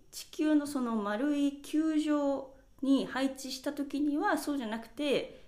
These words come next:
イギリスのロンドンとスペインのその東海岸側は同じところに、そう、まっすぐ北に登っていっ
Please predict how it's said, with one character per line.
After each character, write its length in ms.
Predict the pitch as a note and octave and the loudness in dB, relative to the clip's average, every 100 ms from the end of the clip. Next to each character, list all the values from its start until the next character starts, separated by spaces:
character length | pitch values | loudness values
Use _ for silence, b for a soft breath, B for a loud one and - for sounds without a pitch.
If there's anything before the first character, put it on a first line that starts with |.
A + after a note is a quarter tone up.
| - | -10
イ 120 | A3 | -6
ギ 80 | B3+ | -2
リ 100 | C4+ | 0
ス 120 | C#4+ | 2
の 160 | C#4 B3+ | 2 2
ロ 140 | C#4 | 0
ン 140 | B3+ | 0
ド 140 | A3+ G#3+ | -2 -2
ン 80 | G#3 | -4
と 460 | E4+ E4+ G#3+ - B B B | 0 2 2 0 B B B
ス 120 | - - | -20 -4
ペ 180 | C4 | 0
イ 200 | C4 A3 | 2 0
ン 80 | E3+ | -2
の 120 | D#3+ | -4
そ 120 | D#3 D#3+ | -6 -10
の 60 | |
東 440 | E3 G#3 A#3 A#3 A3+ | -6 -4 -2 -4 -6
海 240 | G#3 G3+ | -4 -2
岸 80 | G3 F#3+ F#3+ F#3+ - - | 0 0 -2 -4 -8 -10
側 260 | - F#3+ F3+ | -2 0 0
は 260 | A3+ A3 G3+ | 2 0 2
同 380 | C4 D4 D4 | 6 8 6
じ 160 | C#4+ C4 | 4 -2
と 140 | C4 | -6
こ 160 | B3+ A#3+ | 0 2
ろ 100 | A3 | 2
に、 260 | D#3+ - - b b b b | -2 -6 -12 b b b b
そ 120 | - G3 | -8 -4
う、 20 | |
ま 100 | G#3+ | -4
っ 40 | |
す 260 | - - D4+ | -4 -4 0
ぐ 460 | A#3 D3 - - - | 2 2 -2 -10 -14
北 260 | - A3+ | -4 -2
に 120 | A3 | 0
登 260 | G#3+ G#3 A3+ | 0 -2 -4
っ 40 | |
て 200 | A3+ - | -8 -8
い 40 | |
っ 60 | G#3 | -8